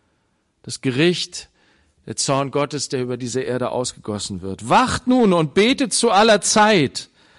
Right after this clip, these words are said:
dass ihr imstande seid, diesem allem, was geschehen soll, zu entfliehen und vor dem Sohn des Menschen zu stehen. Das ist Gottes Plan.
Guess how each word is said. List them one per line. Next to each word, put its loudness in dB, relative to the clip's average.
dass 0
ihr 2
imstande 2
seid, 4
diesem 2
allem, 2
was 2
geschehen 2
soll, 4
zu -2
entfliehen 2
und 0
vor 2
dem 4
Sohn 4
des 0
Menschen 0
zu -6
stehen. 2
Das -2
ist -6
Gottes -2
Plan. 0